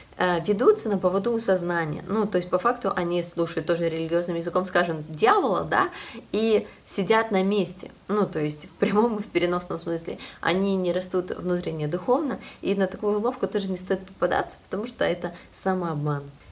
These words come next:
И ещё вот момент, когда ты проводишь волю Божию, да, и действуешь в соответствии ей, да, то план в голове, он не выстраивается, как тебе нужно правильно поступать. То есть ты внутренне чувствуешь и знаешь,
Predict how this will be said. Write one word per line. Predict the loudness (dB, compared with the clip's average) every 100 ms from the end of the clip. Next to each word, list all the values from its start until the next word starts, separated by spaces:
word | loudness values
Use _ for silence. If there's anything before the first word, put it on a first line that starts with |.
| -2 2
И |
ещё | 4 4 2
вот | 0
момент, | 0 0 -2 -4
когда | -2 2 2
ты | 0 0 0 -2 -8 -14 -20 -20 -20 -20 -20 -20 -20 2
проводишь | 4 6 2 0 2
волю | 2 2
Божию, | 2 0 -2 -2
да, | -2
и | 0 0
действуешь | 2 0 0 -4 -4 -8 -20 -16
в | -2
соответствии | 0 2 0 0 -4 -10 -8 -6 -8 -10 -20 -12
ей, | -2 2 2
да, | 2 -2 -4 -2
то | 2 4 4 0 -8 -20 -4
план | 6 6 6
в |
голове, | 0 0 2 0
он | 0
не | 0
выстраивается, | -2 -2 0 0 -2 -6 -8 -10 -10 -8 -4
как | -2
тебе | -2 -4
нужно | -2 -2 -2
правильно | 0 0 0
поступать. | -6 -10 -8 -2 -2 -4 -16 -20 -20 4
То | 6
есть | 6 4 2
ты | 2
внутренне | 4 2 2 2 2 0
чувствуешь | 2 2 2 2 0 2
и | -2
знаешь, | 0 0 0 0